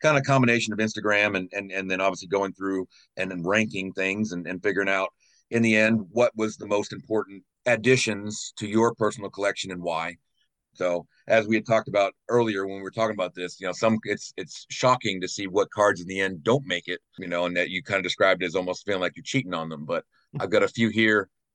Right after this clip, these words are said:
uh, uh, that did not make the list that are, you know, prime patches of, of, uh, Steph Curry and Magic Johnson and a couple of Shaqs. And so in the end, it, it's actually kind of almost therapeutic and cathartic to see what your year looked like and, and what was the most important ones you've added.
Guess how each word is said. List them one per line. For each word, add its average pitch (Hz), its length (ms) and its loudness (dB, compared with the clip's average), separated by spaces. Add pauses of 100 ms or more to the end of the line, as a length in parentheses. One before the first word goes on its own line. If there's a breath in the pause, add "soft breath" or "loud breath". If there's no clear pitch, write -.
(100)
uh, 95 320 0
uh, 95 280 -4
that 90 260 0
did 107 200 -2
not 110 200 2
make 107 220 -2
the 98 80 -10
list 101 320 -2
that 90 120 -4
are, 90 280 -2
you 90 100 -12
know, 87 160 -8
prime 101 220 -2
patches 98 440 -2
of, 87 200 -4 (120)
of, 82 300 -4
uh, 85 280 0 (100)
Steph - 280 -8
Curry 127 380 2
and 82 240 -8
Magic 85 300 -10
Johnson 117 400 -2
and 95 120 -4
a - 40 -8
couple - 240 -8
of - 120 -12
Shaqs. 120 360 2
And 78 100 -14
so 85 180 -2 (440 soft breath)
in 107 120 -4
the 107 140 2
end, 131 260 4
it, 104 220 -6
it's 110 160 -6
actually 117 340 2
kind 110 240 -2
of 95 80 -8 (120)
almost 143 260 -2
therapeutic 120 580 0
and 101 120 -12
cathartic 107 460 0
to 95 40 -20
see 101 340 -12 (280)
what 127 200 2
your 123 120 2
year 110 320 2
looked 104 220 -2
like 101 280 -2
and, 92 180 -14
and 95 160 -12
what 107 200 -4
was 110 120 -6
the 101 100 -12
most 104 220 -4
important 95 400 -8
ones 90 200 -10
you've 87 120 -12
added. 87 280 -6